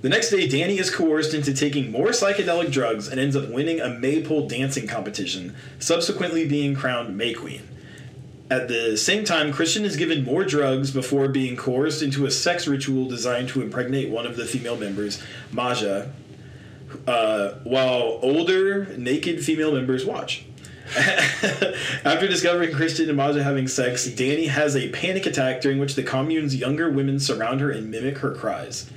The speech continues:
After the ritual, Christian comes to his senses and tries to run away, but he instead discovers Josh's leg planted in a flower bed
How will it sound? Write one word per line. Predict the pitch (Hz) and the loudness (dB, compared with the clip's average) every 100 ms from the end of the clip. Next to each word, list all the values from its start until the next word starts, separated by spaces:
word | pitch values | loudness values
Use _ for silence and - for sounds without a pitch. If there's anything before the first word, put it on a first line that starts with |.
| - - - - | -16 -16 -14 -2
After | 127 139 135 | 0 2 2
the | 120 | 2
ritual, | 147 165 175 170 | 0 0 0 0
Christian | 160 - 160 160 165 | 0 0 0 0 -2
comes | 151 151 139 | 0 0 0
to | 143 | 0
his | 131 | 0
senses | 151 147 151 | 0 0 -2
and | 131 | -2
tries | 131 123 120 | 0 -2 -2
to | 113 | -4
run | 113 | -2
away, | 120 123 120 | -2 -2 -2
but | 110 | -4
he | 110 117 | -4 -6
instead | 110 131 131 | -2 -2 0
discovers | 131 127 110 110 - | 0 0 -2 -4 -2
Josh's | 120 135 143 123 | 0 0 0 -2
leg | 104 127 147 - | 0 0 0 -2
planted | 147 147 139 | -2 -2 -2
in | 113 | -4
a | 107 | -6
flower | 104 151 165 165 | -2 0 2 2
bed | 165 160 156 | 2 2 -2